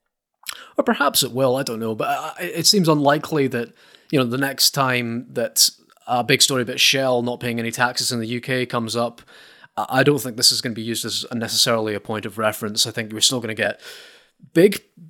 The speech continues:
uh, big publications. I'm not gonna name them, but, you know, publications with good bus-, business journalists who should know better, <laughs> um, uh, still grabbing the headlines. Um, with that, uh, I mean, I think, I think,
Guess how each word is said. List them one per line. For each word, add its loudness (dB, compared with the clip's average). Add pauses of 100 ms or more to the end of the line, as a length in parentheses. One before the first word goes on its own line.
(180)
uh, 4
big -2
publications. 2
I'm -2
not -2
gonna -4
name 2
them, 2
but, -4
you -4
know, -2
publications 2
with -8
good -2
bus-, 0
business 0
journalists 2
who 2
should 4
know 4
better, 4 (240)
<laughs> -6
um, 2 (420)
uh, 2
still 2
grabbing 2
the 2
headlines. 2 (120)
Um, 2 (760)
with 2
that, -2
uh, -6
I -8
mean, -2
I -8
think, -4
I -8
think, -14